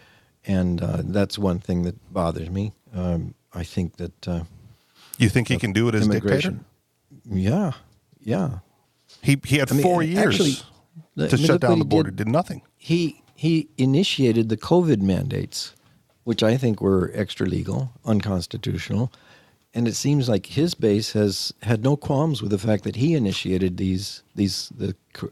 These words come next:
Speaker 1: uh, covid lockdown because it was Trump doing it.
Speaker 2: Okay.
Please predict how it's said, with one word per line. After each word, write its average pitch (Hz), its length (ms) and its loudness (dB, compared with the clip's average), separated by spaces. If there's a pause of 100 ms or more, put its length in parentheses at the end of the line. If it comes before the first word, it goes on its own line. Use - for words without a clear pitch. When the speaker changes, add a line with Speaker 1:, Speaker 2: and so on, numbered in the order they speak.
(100)
Speaker 1:
uh, 92 280 0
covid 107 480 0 (500)
lockdown 107 640 0 (380)
because 123 240 2
it 143 40 4
was 123 160 0
Trump 196 320 0
doing 92 220 -2
it. 82 160 -10 (1200)
Speaker 2:
Okay. 117 280 2